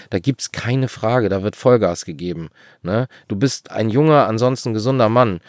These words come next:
Da hole ich therapeutisch das raus, was ich rausholen kann. Und dann bei dir würde ich zum Beispiel auch tolerieren, wenn du bestimmte Neben- Nebenwirkungen hast,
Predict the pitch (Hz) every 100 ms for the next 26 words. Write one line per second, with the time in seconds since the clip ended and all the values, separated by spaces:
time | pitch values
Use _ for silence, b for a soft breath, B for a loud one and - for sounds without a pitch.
0 | B B - 101 104 113 135 139 127 -
1 | 113 113 - 127 - - - 117 - 113
2 | 117 - 104 - 104 117 113 107 101 -
3 | 120 90 - b b 104 110 113 110 -
4 | 113 107 131 110 123 - 123 113 113 117
5 | 104 110 - 123 117 110 123 117 117 117
6 | 110 - 131 123 113 110 104 120 143 135
7 | 139 - 135 135 139